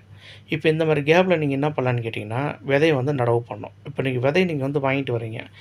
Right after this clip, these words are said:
ஒரு விவசாயிகிட்டயும் நீங்க வாங்கலாம், இல்ல எங்ககிட்டயும் விதை இருக்கு, எங்ககிட்டயும் வாங்கலாம். இல்ல நீங்க வந்து எங்கேயாவது வந்து பார்த்தீங்கன்னா தமிழ்நாடு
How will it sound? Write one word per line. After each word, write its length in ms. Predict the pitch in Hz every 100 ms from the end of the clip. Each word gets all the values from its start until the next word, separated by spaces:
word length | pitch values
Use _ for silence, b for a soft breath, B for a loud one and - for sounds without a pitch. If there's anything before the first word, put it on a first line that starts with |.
| B B -
ஒரு 180 | 131
விவசாயிகிட்டயும் 680 | 127 147 151 151 131 131 131
நீங்க 120 | 123 123
வாங்கலாம், 300 | 120 120 135
இல்ல 240 | 127 127
எங்ககிட்டயும் 380 | 131 135 135 135
விதை 220 | 120 123
இருக்கு, 300 | 117 120 131 135
எங்ககிட்டயும் 420 | 123 123 131 127
வாங்கலாம். 360 | 117 117 123 139 - B B B -
இல்ல 160 | 147
நீங்க 180 | 143 139
வந்து 200 | 143 156
எங்கேயாவது 340 | 139 139 143
வந்து 200 | 139 135
பார்த்தீங்கன்னா 320 | 135 127 127 139
தமிழ்நாடு 460 | 131 139 135 127